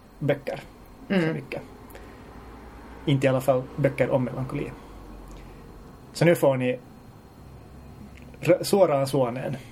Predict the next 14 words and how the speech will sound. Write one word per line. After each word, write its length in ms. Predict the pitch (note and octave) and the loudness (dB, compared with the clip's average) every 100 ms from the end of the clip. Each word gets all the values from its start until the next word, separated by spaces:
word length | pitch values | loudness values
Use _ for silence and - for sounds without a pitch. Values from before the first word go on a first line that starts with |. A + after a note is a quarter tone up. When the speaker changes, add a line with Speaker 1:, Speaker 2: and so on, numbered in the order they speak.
| - - - | -20 -20 -10
Speaker 1:
Ni 100 | - | 0
behöver 300 | C3+ C3+ C#3 C3 | 4 6 6 2
inte 140 | C3 | 4
själv 220 | C#3+ A#2+ - - - - - - - - - | 2 2 -6 -18 -20 -20 -18 -16 -16 -18 -4
läsa 300 | C#3 C3 C3 | 4 4 4
någonting. 360 | C3+ C3+ - C#3+ - - - - - - | -4 -4 -6 -8 -12 -18 -20 -20 -20 0
Nu 240 | C#3+ B2+ - - - - | 2 2 0 -14 -18 -16
ska 180 | - - | -10 -4
vi 60 | C3 | 0
berätta 400 | B2+ C3 - - - - - - - - - - - | 0 0 -6 -12 -12 -16 -16 -16 -16 -18 -18 -18 -4
hur 60 | - | -2
det 60 | C3 | 0
går 100 | C3+ | 0
till. 240 | C#3 A#2+ | -2 -8